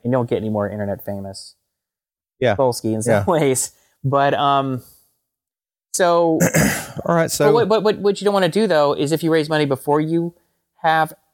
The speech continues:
Speaker 1: are in a really strong position, it can just eat up a ton of your time.
Speaker 2: Yeah.
Speaker 1: Right? So it's like, but you need to be running the business. And if you're spending all your time screwing around with your deck and your, and your, and your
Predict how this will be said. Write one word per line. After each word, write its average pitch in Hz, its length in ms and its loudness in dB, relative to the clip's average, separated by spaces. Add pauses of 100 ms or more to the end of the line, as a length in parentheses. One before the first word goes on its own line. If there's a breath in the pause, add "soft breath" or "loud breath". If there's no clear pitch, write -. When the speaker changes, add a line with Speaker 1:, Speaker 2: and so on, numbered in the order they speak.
(300)
Speaker 1:
are 143 120 2
in 151 60 0
a 147 60 2
really 156 240 2
strong 165 220 -2
position, 165 380 -4
it - 140 -4
can 139 100 -4
just 143 180 -6
eat 165 180 0
up 156 160 0
a 127 40 -2
ton 135 320 -6
of 127 60 -2
your 110 80 -2
time. - 440 -8 (720)
Speaker 2:
Yeah. 82 140 -2 (140)
Speaker 1:
Right? 135 300 0
So 147 120 -2
it's - 140 -4
like, 135 300 0 (640)
but 175 140 -2
you 170 160 0
need 190 180 0
to 156 60 0
be 143 100 0
running 147 240 0
the 135 80 -2
business. 175 480 -4 (420)
And 139 60 2
if 135 80 -2
you're 196 80 0
spending 160 260 -2
all 147 180 2
your 151 120 2
time 139 680 0 (300)
screwing 151 300 -2
around 143 120 4
with 131 100 -6
your 127 80 0
deck 135 420 2
and 123 180 -2
your, 120 100 -2
and 123 220 -4
your, 117 180 0
and 120 220 -4
your 113 220 -2